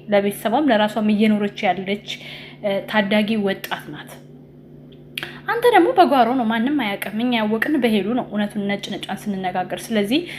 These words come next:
ዝናን ነበር የፈለግከው፣ እውቀት፣ እውቅናን ነበር የፈለግከው። ይኸው መጡ፣ መጡ እውቀቶች፣ <laughs> መጡ እውቀ-፣ እውቀቶች ተሰብስበው መጡ ማለት ነው። ታወቀ ማለት ነው።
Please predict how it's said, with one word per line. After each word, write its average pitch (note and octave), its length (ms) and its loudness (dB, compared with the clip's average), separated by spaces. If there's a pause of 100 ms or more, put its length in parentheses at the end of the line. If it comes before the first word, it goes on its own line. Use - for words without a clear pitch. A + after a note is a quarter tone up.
(160)
ዝናን C4+ 420 4
ነበር A3 260 2
የፈለግከው፣ A3+ 720 -2
እውቀት፣ B3 400 2
እውቅናን A3+ 520 0
ነበር G3 280 -4
የፈለግከው። G#3 520 -4
ይኸው B3 220 -4 (120)
መጡ፣ B3 300 0 (140)
መጡ D4+ 260 0
እውቀቶች፣ B3 640 -2
<laughs> - 40 -14 (2500)
መጡ F4 340 4
እውቀ-፣ C4 380 4
እውቀቶች D#4 520 -2
ተሰብስበው B3 640 -6
መጡ A3+ 400 -2
ማለት A3 340 2
ነው። B3 120 -6 (320)
ታወቀ A3 560 2
ማለት F#3+ 380 -6
ነው። - 140 -20